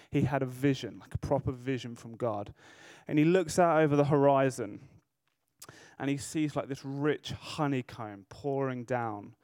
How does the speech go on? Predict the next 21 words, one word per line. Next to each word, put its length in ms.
onto 200
hundreds 600
and 80
hundreds 460
of 80
people. 520
And 260
he's 200
like, 140
"God, 180
what 140
is 140
this?" 460
And 140
God 180
says, 300
"John, 540
this 220
is 140
my 180
mercy. 680